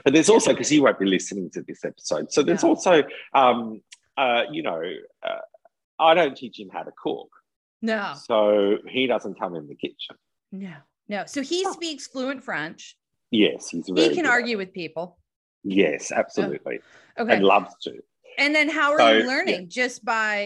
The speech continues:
Speaker 2: experience?
Speaker 1: So I do, yeah, no, from, uh, experience, but also I do do pri-, I do do lessons. Um,
Speaker 2: Mm.
Speaker 1: so I've actually had a lesson earlier on today,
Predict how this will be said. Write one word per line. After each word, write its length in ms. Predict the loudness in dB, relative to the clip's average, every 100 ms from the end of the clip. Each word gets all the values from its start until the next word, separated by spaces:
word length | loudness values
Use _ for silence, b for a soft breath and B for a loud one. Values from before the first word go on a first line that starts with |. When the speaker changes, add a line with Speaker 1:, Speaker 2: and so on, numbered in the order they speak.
| -8
Speaker 2:
experience? 720 | -18 -16 -10 -8 -6 -6 0
Speaker 1:
So 120 | 4
I 160 | 4 4
do, 160 | 2
yeah, 340 | 0 2 2 2
no, 200 | 0 -2 -4
from, 340 | -12 -10 -8
uh, 80 | -4
experience, 480 | -4 -6 -6 -6 -4
but 80 | -2
also 220 | 2 2
I 60 | 2
do 160 | 0
do 180 | -2 -4
pri-, 260 | -2 -2 0
I 80 | -2
do 160 | 0 0
do 160 | -2
lessons. 340 | -2 -4 -6 _ _ _ -20 B B B
Um, 340 | 0 2 2 -4
Speaker 2:
Mm. 80 | -16 -6
Speaker 1:
so 160 | -4
I've 120 | -2 -4
actually 240 | -8 -10
had 100 | -6
a 40 |
lesson 320 | -6 -6 -8 -10
earlier 280 | -8 -6 -6
on 80 |
today, 600 | -8 -8 -4 -4 -6 -10